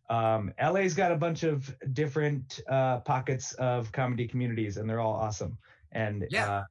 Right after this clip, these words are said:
Speaker 1: Impro's just another one.
Speaker 2: Um, Impro has a good reputation as far as I know. Uh,
Speaker 1: Yeah.
Speaker 2: you know?
Speaker 1: They're
Speaker 2: Was,
Speaker 1: solid.
Speaker 2: was
Speaker 1: I
Speaker 2: that
Speaker 1: love
Speaker 2: yeah?
Speaker 1: it. Yeah.
Speaker 2: Yeah.
Speaker 1: I, I'm just
Speaker 2: Uh, I di-
Speaker 1: nodding and agreeing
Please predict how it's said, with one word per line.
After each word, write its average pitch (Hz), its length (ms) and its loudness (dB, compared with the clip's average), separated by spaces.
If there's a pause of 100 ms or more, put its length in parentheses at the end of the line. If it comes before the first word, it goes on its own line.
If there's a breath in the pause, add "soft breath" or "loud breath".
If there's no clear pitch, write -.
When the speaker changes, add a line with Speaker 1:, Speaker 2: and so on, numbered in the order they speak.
(280)
Speaker 1:
Impro's 117 300 -2
just - 220 -6
another 123 180 0
one. 98 220 -4 (1300 loud breath)
Speaker 2:
Um, 165 520 0 (360)
Impro 214 480 0
has 190 160 0
a 196 80 -6
good 190 560 -4
reputation 202 540 -4
as 120 80 -6
far 139 220 0
as 127 100 -4
I 175 140 0
know. 165 260 -6 (360)
Uh, 143 240 -2
Speaker 1:
Yeah. 135 300 0
Speaker 2:
you 165 160 -6
know? 185 260 -4 (2250)
Speaker 1:
They're 131 100 0
Speaker 2:
Was, 123 100 2
Speaker 1:
solid. 147 200 4
Speaker 2:
was - 100 2
Speaker 1:
I 123 100 4
Speaker 2:
that - 20 2
Speaker 1:
love 139 100 4
Speaker 2:
yeah? 143 80 2
Speaker 1:
it. - 80 -6 (500)
Yeah. 185 160 2 (420)
Speaker 2:
Yeah. 165 200 -2 (100)
Speaker 1:
I, 143 100 0 (120)
I'm 160 80 2
just 147 200 4
Speaker 2:
Uh, 147 160 6
I 170 40 0
di- 185 60 -4
Speaker 1:
nodding 165 260 -4
and 151 80 -2
agreeing 135 580 2